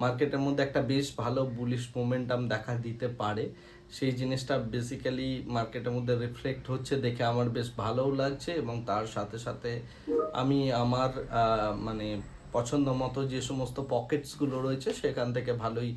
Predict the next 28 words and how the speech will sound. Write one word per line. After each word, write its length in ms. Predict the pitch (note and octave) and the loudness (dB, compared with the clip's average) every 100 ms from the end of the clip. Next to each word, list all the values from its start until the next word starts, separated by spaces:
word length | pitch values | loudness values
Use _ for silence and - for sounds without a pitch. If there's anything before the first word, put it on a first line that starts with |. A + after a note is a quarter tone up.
| - - - C3 | -8 -18 -6 0
রিটার্নগুলো 760 | C3 C3+ C#3+ C#3 C3+ B2+ B2+ | 2 4 6 6 4 2 0
জেনারেট 540 | A#2+ B2 A#2+ A2 A2 - | 2 4 4 2 0 -2
করছি, 360 | G#2+ G2+ - G2+ G#2 | -4 -4 -6 -8 -2
রাইট? 260 | D#3 C#4+ - - - - - - - | 0 0 -6 -20 -20 -20 -20 -20 -12
সেটা 220 | - D#3+ D3+ | 0 4 6
ইন্ট্রাডে 540 | C#3+ C3 C3+ C3+ B2+ | 6 4 4 6 6
বেসিস 480 | B2+ A#2+ C#3+ C3 C3 | 4 -4 -4 -4 -4
হোক 120 | B2 | -4
বা 360 | A#2 A2+ A#2 A#2 - - - A#2+ | 0 0 0 -2 -12 -16 -6 -2
other 180 | B2+ B2+ | 2 2
ফর্মে 380 | A#2+ A#2 A#2 A2+ | 4 4 4 0
হোক, 260 | A2+ G#2+ | -2 -2
অপশনের 440 | G#2+ - - A2+ G#2+ G2 A#2+ | -4 -4 -4 -2 -2 -6 -2
দ্বারাই 340 | A#2 A2+ A2 | 0 2 0
হোক 240 | G2+ G#2 F#2+ | -4 -6 -6
না 120 | G2 | -8
কেন। 280 | G2+ G2 G2 - - - - - | -8 -10 -10 -12 -16 -16 -16 4
যাই 260 | C#3 F3 D3 | 10 12 12
হোক, 80 | - - | 6 2
তো 120 | D3 | 2
মেইন 480 | C3 C3+ D3 F3+ G#3 | 4 6 8 8 6
যেটা 300 | F#3+ F#3 E3 | 4 2 2
কথা, 240 | B2 - D3 | 2 2 4
আজকের 440 | B2+ B2 - D3+ | 4 2 2 6
এই 140 | C#3+ C#3+ | 6 6
যে 100 | C#3+ | 4
বুলিশ 500 | A#2 B2 D#3 E3 C#3 | 2 0 0 0 2
মোমেন্টামটা, 880 | B2 C3 D3 B2+ A2 G#2 A2 G3+ | 2 4 4 4 0 -2 -4 -6